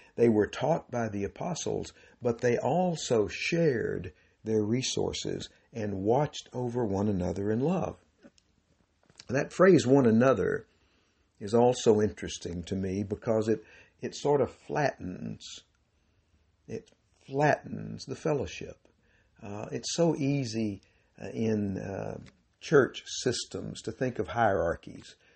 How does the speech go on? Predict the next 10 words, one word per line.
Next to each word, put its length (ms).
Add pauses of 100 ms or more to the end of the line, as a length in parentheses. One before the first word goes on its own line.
starting 480
<laughs> 20
with, 180
say, 260
with 180
a 60
pope 540
and 180 (260)
cardinals 680
and 180